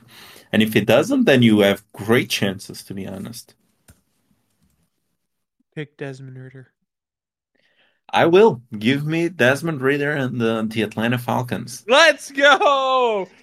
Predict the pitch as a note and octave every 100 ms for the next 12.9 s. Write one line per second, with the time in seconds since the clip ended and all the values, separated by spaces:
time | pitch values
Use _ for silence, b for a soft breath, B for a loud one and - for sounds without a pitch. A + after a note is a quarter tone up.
0 | G#3 G#3 A3+ B3 B3 A#3 G4+ G4+ - C4
1 | A#3 A#3 G3 A#3+ A3+ G#3 F#3 E3+ _ _
2 | _ _ _ _ _ _ - G#2 A#2 C#3
3 | C3+ B B B B B - F2+ G#2 G#2+
4 | G#2 A2 A2+ A#2 A#2 A2+ F#2+ F2+ F2 -
5 | _ - F#2 G2 G2 F#2 G#2 G2+ F#2+ -
6 | - - _ D3 G#2 G#2 G#2+ - G2 F#2+
7 | - G2+ F#2 F2+ F#2+ F#2 F2 - F#2 -
8 | F#2+ F#2 F2+ - F#2 F#2+ G2 G2+ G2+ -
9 | - A2 A2 G#2 A2 A#2 A#2+ B B B
10 | B _ G#2+ G#2+ A2 A2 A2 G#2+ A2+ A2+
11 | A#2+ A#2+ A#2+ - A#2+ A#2+ B2 - C3 D3+
12 | D#3 D3+ D3 D3 D3 C#3+ D#3 D3+